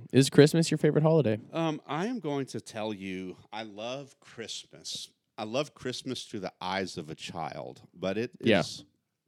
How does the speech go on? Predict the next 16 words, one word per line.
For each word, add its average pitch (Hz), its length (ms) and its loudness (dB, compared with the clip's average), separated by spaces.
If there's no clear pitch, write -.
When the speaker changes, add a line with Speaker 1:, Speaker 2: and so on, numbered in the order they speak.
Speaker 2:
it 123 140 -4
is 220 200 -8
not 101 320 -4
my 85 140 -6
favorite 76 400 -8
holiday. - 640 -18
Speaker 1:
Mm-hmm. 107 180 -4
Speaker 2:
It's, 135 200 -4
it's 120 160 -4
one 101 240 0
of 165 100 -2
my 101 120 -2
favorite 90 440 -4
days 85 260 -6
at - 100 -14
church - 640 -8